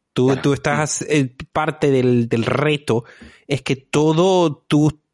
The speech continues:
Speaker 1: tú estás marketeando algo que no se ha terminado de formar, que no ha terminado de coagular.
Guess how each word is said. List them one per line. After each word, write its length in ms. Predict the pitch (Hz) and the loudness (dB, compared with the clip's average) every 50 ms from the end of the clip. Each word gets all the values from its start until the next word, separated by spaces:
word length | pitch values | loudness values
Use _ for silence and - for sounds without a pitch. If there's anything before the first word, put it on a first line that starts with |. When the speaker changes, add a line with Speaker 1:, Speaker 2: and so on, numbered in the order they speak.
| _ _ | _ _
Speaker 1:
tú 120 | - 147 | -4 -4
estás 220 | 147 - - 156 139 | -2 -2 -4 -2 0
marketeando 560 | 180 165 160 - 151 - 147 139 151 156 151 | 0 0 0 -4 -4 -2 -2 0 0 0 0
algo 220 | 143 151 160 170 | 2 2 0 0
que 80 | 156 151 | 0 0
no 100 | 135 127 | -2 0
se 120 | 117 - | 0 -2
ha 20 | 127 | -4
terminado 380 | - - 135 127 123 113 123 | -2 -2 0 0 0 0 0
de 80 | 131 131 | 0 -2
formar, 500 | - - 123 113 110 110 110 104 98 - | -2 -2 -4 -2 -2 -2 -2 -2 -2 0
que 80 | - 110 | 0 -2
no 60 | 110 | -2
ha 40 | 104 | 0
terminado 320 | - 135 135 120 113 113 | -2 -2 0 0 0 -2
de 80 | 123 117 | -2 -2
coagular. 600 | - 120 107 104 104 95 90 87 - - - | -4 -4 -2 0 0 0 -2 -4 -6 -10 -18